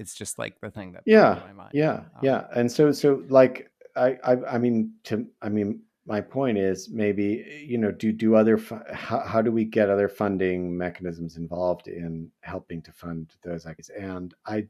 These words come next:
Speaker 2: don't, I also don't think it's appropriate to turn around to those people who are in, "Hey, you marginalized community, why don't you stump up the cash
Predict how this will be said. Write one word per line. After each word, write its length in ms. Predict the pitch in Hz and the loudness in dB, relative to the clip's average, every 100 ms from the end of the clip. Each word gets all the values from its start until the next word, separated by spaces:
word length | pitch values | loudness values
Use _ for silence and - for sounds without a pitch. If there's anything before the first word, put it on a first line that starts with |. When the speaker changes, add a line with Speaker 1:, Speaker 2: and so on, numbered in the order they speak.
| _ | _
Speaker 2:
don't, 300 | 113 104 104 | -6 -4 -4
I 140 | 101 101 | -2 2
also 260 | 110 113 | 2 0
don't 220 | 92 87 | -4 -4
think 120 | 82 82 | -8 -14
it's 140 | 85 | -18
appropriate 540 | - 92 90 92 92 | -14 -14 -10 -10 -12
to 120 | - 90 | -14 -20
turn 300 | - 98 101 | -14 -6 -6
around 360 | 92 92 90 90 | -6 -6 -6 -6
to 80 | 90 | -8
those 220 | 90 87 | -10 -10
people 440 | - 107 110 90 87 | -6 -4 -4 -6 -8
who 100 | 92 | -6
are 280 | 87 85 - | -6 -8 -10
in, 180 | 98 - - | -14 -14 -10
"Hey, 360 | 110 113 92 85 _ _ - | -6 -4 -4 -8 _ _ -10
you 220 | 95 95 | -4 -4
marginalized 720 | 90 87 87 95 85 85 - | -2 -4 -4 -6 -6 -6 -8
community, 380 | - 87 90 95 | -12 -12 -8 -6
why 180 | 92 95 | -6 -6
don't 140 | 110 | -8
you 220 | 101 95 90 | -8 -8 -10
stump 320 | - 98 85 | -10 -12 -12
up 120 | 92 - | -14 -18
the 60 | |
cash 480 | - 123 139 90 - | -10 -2 -2 -2 -8